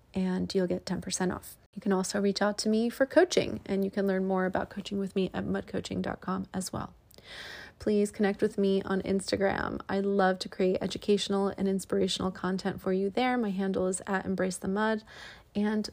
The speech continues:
please don't forget to sign up for my newsletter. If you like journaling, then Questions for the Soul is for you. I send out a weekly journal prompt to help guide you inward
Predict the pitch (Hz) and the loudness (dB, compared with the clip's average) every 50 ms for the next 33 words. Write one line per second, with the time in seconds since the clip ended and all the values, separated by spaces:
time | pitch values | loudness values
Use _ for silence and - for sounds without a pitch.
0 | - - - 196 208 180 - 196 185 - 196 196 185 - 202 - - 190 190 190 | -10 -4 -2 0 0 0 -2 -4 -4 -2 -2 -2 -2 -2 -4 -4 -4 -2 -2 -4
1 | 185 - - 196 190 185 180 185 202 190 - - - - - - - - 185 - | -4 -4 -4 -2 0 2 2 2 0 -2 -2 -2 -4 -4 -4 -4 -6 -6 -6 -4
2 | 220 220 226 220 220 208 - 233 254 269 269 285 285 294 311 302 277 247 - - | -2 -2 0 -2 0 4 6 6 8 8 6 4 4 4 2 0 -2 -6 -8 -4
3 | - 180 185 - - 220 208 - - 220 208 - - 208 208 214 - - 202 196 | -2 -2 -2 -2 -2 -2 -2 0 0 -2 -2 0 0 0 0 0 2 4 6 8
4 | 190 190 196 190 - - 196 190 - - - 196 190 185 185 185 - - - - | 8 8 6 4 2 -2 -2 -2 -4 -4 -2 -2 0 2 2 2 2 0 0 -2
5 | 196 190 - 190 190 190 190 190 190 185 185 220 233 - - 247 240 208 208 202 | -2 0 0 0 2 2 2 2 2 2 2 2 2 4 4 2 4 4 4 4
6 | 196 190 190 - - - - - - - - - - - - - 208 190 196 190 | 4 2 0 -2 -4 -6 -6 -6 -12 -16 -16 -18 -20 -16 -10 -6 -4 -2 -2 -4
7 | - - 185 180 180 180 190 196 190 - - 190 185 180 - - - - | -2 0 2 2 2 2 0 0 -2 0 -2 -2 -2 -2 -2 -4 -6 -6